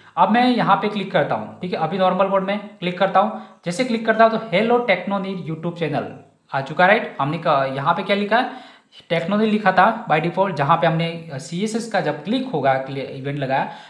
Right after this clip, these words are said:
वहाँ पे वो message pass करवाया, तो यहाँ पे आ चुका है "Hello टेक्नोनीर YouTube channel"। Finally first practical complete। जी हाँ, तो सीख लिया आपने एच-, अ, JavaScript,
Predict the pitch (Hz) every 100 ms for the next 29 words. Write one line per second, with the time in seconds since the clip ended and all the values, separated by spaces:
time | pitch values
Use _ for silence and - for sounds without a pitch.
0 | - 135 143 - 180 139 131 202 - 147
1 | - 127 147 - 131 127 131 131 123 -
2 | 165 170 175 226 226 170 151 135 147 127
3 | 113 151 - 110 107 107 - - _ _
4 | _ _ _ - 139 139 139 135 135 -
5 | 139 117 - 110 156 151 120 - 117 107
6 | 123 120 117 - - - 131 139 123 110
7 | - - - - 151 214 247 262 247 233
8 | 240 220 208 - 214 185 185 170 190 190
9 | - 220